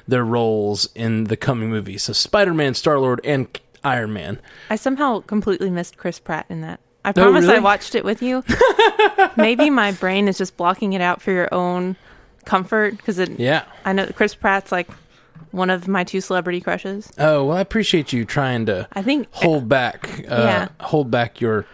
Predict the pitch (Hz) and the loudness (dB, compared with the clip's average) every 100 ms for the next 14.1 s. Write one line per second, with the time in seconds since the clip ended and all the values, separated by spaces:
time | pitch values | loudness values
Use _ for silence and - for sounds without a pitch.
0 | - - 139 - 131 110 113 117 110 104 | -4 0 0 0 -2 -2 0 0 0 -2
1 | 110 - 110 - 110 190 196 214 220 214 | -6 -6 -6 -4 -2 -2 -2 -2 0 -2
2 | 196 185 190 180 175 175 175 180 190 185 | -2 -4 -6 -6 -8 -8 -8 -10 -6 -6
3 | 208 214 196 175 - _ - 180 185 - | -4 -6 -6 -10 -16 _ -8 -4 -4 -6
4 | 185 185 175 170 120 - - - - - | -6 -4 -4 -4 -10 -12 -20 -20 -18 -18
5 | - - _ - 139 - - - - - | -20 -20 _ -2 -2 -4 -18 -20 -18 -2
6 | - 143 95 - - 135 143 - 151 127 | 0 0 -2 -12 -2 0 0 0 -2 -2
7 | 107 107 107 - 302 247 220 - 151 170 | -4 -4 -4 -6 -10 -8 -2 2 2 2
8 | 170 339 - 381 - 427 - 381 359 196 | 2 2 4 2 2 -4 2 0 0 -4
9 | - 202 180 190 180 - _ 208 214 - | 0 4 4 2 0 -10 _ -6 -4 -6
10 | - - 170 147 - - 202 - 202 151 | -4 0 2 2 0 -2 -4 0 0 0
11 | 123 117 - - _ _ _ _ _ _ | 0 -2 -4 -12 _ _ _ _ _ _
12 | _ _ _ _ _ _ _ 196 196 208 | _ _ _ _ _ _ _ -4 -2 -2
13 | 185 175 160 160 - 147 226 240 254 - | -2 -6 -10 -10 -2 2 2 2 -2 -2
14 | - | -6